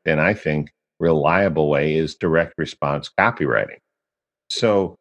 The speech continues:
knowing copywriting helps your business thinking outside of writing, editing, and evaluating copy. You also make better pitches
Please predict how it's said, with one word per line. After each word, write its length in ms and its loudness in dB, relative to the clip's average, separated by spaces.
knowing 300 0
copywriting 680 0
helps 300 0
your 80 -4
business 400 -2
thinking 400 -2
outside 560 2
of 140 -2
writing, 480 2
editing, 340 0
and 80 2
evaluating 680 2
copy. 420 -2
You 80 2
also 240 2
make 280 2
better 260 2
pitches 680 -2